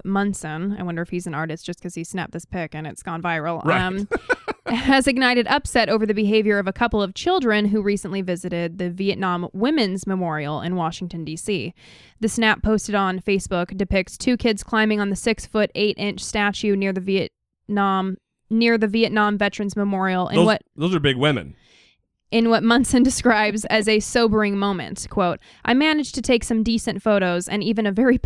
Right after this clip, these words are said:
Speaker 1: powerful one of two little brats climbing over War <laughs> Memorial right in front of a veteran."
Speaker 2: And it's a veteran in a wheelchair who doesn't look too happy. He looks kinda like, "Oh," d-, I mean, I can't tell if that's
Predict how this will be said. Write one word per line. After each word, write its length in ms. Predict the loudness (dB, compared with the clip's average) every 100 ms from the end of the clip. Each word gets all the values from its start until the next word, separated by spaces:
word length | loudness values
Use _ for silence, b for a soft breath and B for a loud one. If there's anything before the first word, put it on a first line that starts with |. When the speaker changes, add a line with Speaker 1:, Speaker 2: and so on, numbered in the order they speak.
| 0
Speaker 1:
powerful 460 | 0 2 2 2 0
one 320 | -2 -4 -6 B B B 0
of 300 | 2 2 -2 0
two 200 | 2 4
little 200 | 4 4
brats 560 | 4 4 2 -2 -6 -4
climbing 480 | 0 2 4 2 4
over 340 | 2 4 4
War 340 | 4 4 4 6
<laughs> 0 |
Memorial 760 | 6 6 4 4 4 4 4 0 -6 -14 B B B 0
right 300 | 4 4 4
in 140 | 0
front 200 | 2 2
of 80 | 2
a 60 | 4
veteran." 640 | 2 0 -4 -8 -8 -10 _ b b b _ _ _ _ _ _ _ _ _ -2
Speaker 2:
And 120 | 0
it's 100 | 2
a 60 | 2
veteran 400 | 2 4 2 4
in 160 | 2
a 80 | 4
wheelchair 760 | 4 4 2 0 -2 -2 -4 -8 _ _ _
who 220 | 4 4 0 -20 -4
doesn't 320 | 2 2 2
look 140 | 0 2
too 120 | 2
happy. 260 | 2 4 4
He 60 |
looks 200 | 4 0
kinda 260 | 0 0 0
like, 180 | -2 -2
"Oh," 260 | -2 -2
d-, 160 | -6 -6
I 80 | 0
mean, 120 | 2
I 120 | 2
can't 260 | 0 -4 -2
tell 220 | 0 0
if 100 | -2
that's 280 | -4 -6 -10